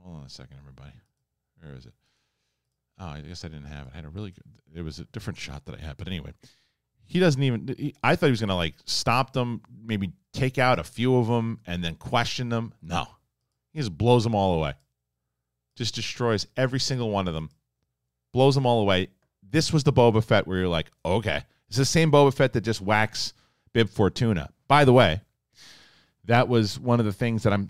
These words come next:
still, and, and I think they have the conversation later, but we'll just have it now. Uh,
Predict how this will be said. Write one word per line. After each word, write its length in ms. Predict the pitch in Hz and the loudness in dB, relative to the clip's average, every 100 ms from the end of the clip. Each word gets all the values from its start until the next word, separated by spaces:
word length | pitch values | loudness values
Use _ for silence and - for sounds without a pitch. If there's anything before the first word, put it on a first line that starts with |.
| _ | _
still, 340 | - - 143 - | -12 0 0 2
and, 180 | 110 104 - _ _ _ _ _ _ _ _ _ | -2 -2 -4 _ _ _ _ _ _ _ _ _
and 140 | 110 98 | -2 -2
I 60 | |
think 180 | 92 113 | 0 -2
they 80 | 95 | 0
have 160 | 90 80 | -2 -2
the 60 | |
conversation 540 | 87 82 73 71 67 69 | -4 -6 -6 -10 -10 -12
later, 220 | 69 65 | -12 -12
but 140 | 71 | -12
we'll 120 | 64 | -12
just 240 | 69 76 - _ _ _ _ | -12 -16 -18 _ _ _ _
have 200 | 71 78 | -8 -8
it 80 | 71 | -8
now. 260 | 73 73 67 _ _ - _ | -12 -14 -14 _ _ -20 _
Uh, 80 | _ | _